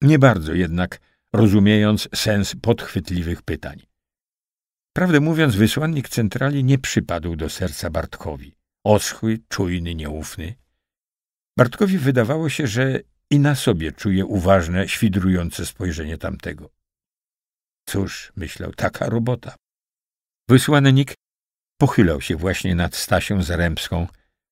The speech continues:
pseudonim Zięba. Dziewczyna starała się odpowiedzieć możliwie precyzyjnie na zadawane pytania, ale widać było, że deprymuje ją ton Antoniego.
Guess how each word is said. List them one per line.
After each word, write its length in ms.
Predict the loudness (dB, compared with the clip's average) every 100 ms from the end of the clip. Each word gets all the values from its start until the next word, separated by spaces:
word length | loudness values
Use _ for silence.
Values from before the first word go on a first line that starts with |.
| _ 0
pseudonim 540 | 2 2 0 -2 -4
Zięba. 400 | -4 -6 -8 -14 -18 _ _ _ _ _ _ 0
Dziewczyna 600 | 2 2 2 2 2 -2
starała 440 | 2 4 4 2
się 160 | 0 -4
odpowiedzieć 640 | -4 -4 -2 -2 -4 -2
możliwie 420 | 0 0 -2 -2
precyzyjnie 840 | -2 -2 -2 2 4 4 2 -6 -10 _ _ -2
na 160 | 0
zadawane 520 | 0 -2 -2 -2 -4
pytania, 460 | -6 -6 -4 -4 -6 -8 -20 _ _ _
ale 260 | 4 4 2
widać 380 | -2 2 2 2
było, 260 | 2 2 2
że 160 | 2
deprymuje 720 | 2 2 2 4 4 4 2 -2
ją 260 | -6 -8
ton 280 | -8 -8 -6
Antoniego. 680 | -6 -6 -6 -8 -10 -14